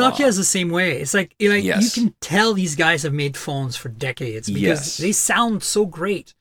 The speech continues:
Speaker 2: They sound so great. In
Speaker 1: I
Speaker 2: the
Speaker 1: know.
Speaker 2: essentials, I mean, they do a phone right. Oh, and it's also a smartphone. That's, these are the things that I like. I, you know, people are like, "No, people don't make phone calls anymore." I'm like, "Really? Who are you talking to? I make phone calls.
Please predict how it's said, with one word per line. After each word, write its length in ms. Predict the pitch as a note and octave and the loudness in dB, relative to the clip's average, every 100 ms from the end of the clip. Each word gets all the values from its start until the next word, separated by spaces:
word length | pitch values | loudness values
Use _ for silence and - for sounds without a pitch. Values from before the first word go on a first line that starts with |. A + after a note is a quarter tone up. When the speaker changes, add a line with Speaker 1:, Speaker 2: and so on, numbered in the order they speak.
| _ | _
Speaker 2:
They 120 | G#2 | -6
sound 400 | G2 - - B2+ | -4 -4 -6 -6
so 220 | - - F#2+ | -6 -4 -6
great. 500 | - E2 F#2 A2 - | -10 -6 -4 -2 -4
In 120 | G#2 | -4
Speaker 1:
I 100 | C3 | 0
Speaker 2:
the 60 | C#3+ | 2
Speaker 1:
know. 80 | C3+ | 2
Speaker 2:
essentials, 640 | A#2+ C3 D#3 D#3 F#2+ D#2+ | 2 -2 -2 -2 -4 -2
I 80 | F2 | -4
mean, 180 | F#2+ G2+ | -4 0
they 140 | A#2+ | 0
do 300 | G#2+ B2+ C#3+ | 0 2 2
a 40 | |
phone 400 | C#3 - A2+ A2+ | 0 0 0 0
right. 260 | F#2 F2+ F#2+ - - - | -2 -2 -4 -8 -8 2
Oh, 160 | F3+ - | 4 4
and 100 | G#2 | -2
it's 120 | - | 0
also 240 | G2 G#2 | 0 0
a 40 | F#2 | -4
smartphone. 500 | - G2 - - - - - | -2 -4 -4 -12 -12 -20 -2
That's, 300 | A#2 E3 - | 2 2 0
these 300 | C3+ A#3 A3 | 0 2 4
are 80 | E3 | 2
the 80 | |
things 300 | - A#2+ G2+ | 2 0 0
that 100 | F#2 | -2
I 80 | E2 | -2
like. 240 | D#2 D2+ A#2 | -2 -2 0
I, 160 | C3+ | 0
you 120 | G3 | 2
know, 120 | G#3 F3 | 2 2
people 260 | A3 A#3 | 2 2
are 80 | G3 | 4
like, 180 | D#3+ D3 | 4 2
"No, 220 | E3+ A3 | 0 2
people 240 | F#3 F#3 | 2 2
don't 160 | F3 E3+ | 2 2
make 160 | E3 D#3 | 0 -2
phone 240 | E3+ F#3 | 0 0
calls 240 | F3 C3 | 2 2
anymore." 260 | B2+ B2 B2 | 2 2 0
I'm 120 | B2+ | 2
like, 140 | B2+ G#2 | 0 -2
"Really? 380 | G2 A2 D#3+ G3 | 0 2 2 2
Who 120 | C#3 | 0
are 40 | |
you 100 | E3+ | 0
talking 340 | D#3+ F3 - B2 | 2 2 2 -4
to? 140 | F#2+ - | -6 0
I 180 | E3 G3+ | 2 4
make 220 | C3 F#2+ | 2 0
phone 240 | A2 F#2+ | -2 -2
calls. 340 | F2+ D#2+ C3 | -4 -8 -10